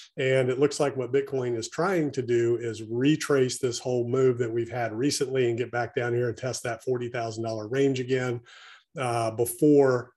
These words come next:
uh, the Fed meeting. So we'll see what happens, and we'll see what happens when the Fed meets tomorrow. But let's take a look at what I was showing yesterday. And, uh,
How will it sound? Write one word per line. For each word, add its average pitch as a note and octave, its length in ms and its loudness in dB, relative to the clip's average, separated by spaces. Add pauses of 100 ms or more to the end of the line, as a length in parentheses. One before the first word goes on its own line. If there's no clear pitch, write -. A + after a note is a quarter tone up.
(100)
uh, B2+ 180 -6
the A2+ 140 -6
Fed B2 420 -2
meeting. C#3+ 380 4
So - 120 -4
we'll C3+ 120 0
see A3 140 -2
what E3+ 140 4
happens, C3+ 380 -2
and B2+ 80 -4
we'll A2+ 80 -6
see C#3+ 140 -6
what C3 120 0
happens A#2+ 320 -4
when A2+ 300 -2 (480)
the A2+ 80 -2
Fed A#2 300 -2
meets C3 240 -2
tomorrow. A#2 320 -2
But A#2 100 -2
let's F#3+ 160 0
take A3+ 160 2
a F3 60 2
look E3 160 2
at D3+ 80 0
what C3+ 80 2
I C3+ 80 2
was A#2 160 -2
showing C3+ 320 0
yesterday. A2+ 720 -4 (120)
And, A#2 520 0 (500)
uh, A2+ 520 -4